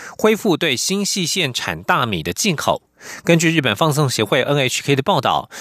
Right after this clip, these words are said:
日本政府消息人士说，中方已经通知东京当局这一项决定。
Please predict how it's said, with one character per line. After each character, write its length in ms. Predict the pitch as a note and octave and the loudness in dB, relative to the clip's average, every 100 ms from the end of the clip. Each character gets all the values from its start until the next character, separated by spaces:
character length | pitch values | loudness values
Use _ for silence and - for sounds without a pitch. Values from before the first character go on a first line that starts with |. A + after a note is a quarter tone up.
| - - | -4 2
日 100 | B3 | 4
本 120 | D#3+ | 4
政 200 | A3+ F3 | 2 0
府 200 | - F#2+ | 0 0
消 200 | - F3 | 2 0
息 160 | - A#2 | 0 -2
人 180 | F#2+ | -2
士 140 | G#2 A2+ | 0 -2
说， 380 | - C#3+ C#3 - - | 2 2 2 -2 -4
中 200 | - F3 | 2 2
方 200 | E3+ E3+ | 4 0
已 100 | G#2 | -2
经 260 | F#2+ C3+ C#3+ | -2 -2 -2
通 280 | - F3+ F3 | 0 2 2
知 180 | E3+ | 0
东 300 | D#3+ G3 G3 | 0 2 2
京 220 | F#3 F3+ E3+ | 0 -2 0
当 200 | F#3+ G3 | 0 0
局 280 | - F#2 - | 0 -2 -2
这 120 | - | -2
一 80 | F#2+ | 0
项 200 | - F2 | 0 -2
决 220 | - - - | -2 -4 -2
定。 200 | D3 | -2